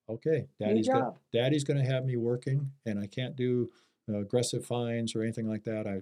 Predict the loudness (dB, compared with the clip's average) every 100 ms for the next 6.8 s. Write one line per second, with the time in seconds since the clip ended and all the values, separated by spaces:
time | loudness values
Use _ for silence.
0 | -8 -8 -6 -4 -4 -2 -2 -2 -4 -4
1 | -4 -6 -6 -4 -4 -4 -4 -4 -4 -6
2 | -4 -2 -2 -4 -4 -6 -4 -6 -2 -4
3 | -4 -4 -4 -8 _ _ _ _ _ -6
4 | -4 -2 2 4 4 2 0 -2 0 0
5 | 2 2 2 0 2 0 0 -2 -2 -4
6 | -4 -2 -2 -2 -2 -4 -4 -8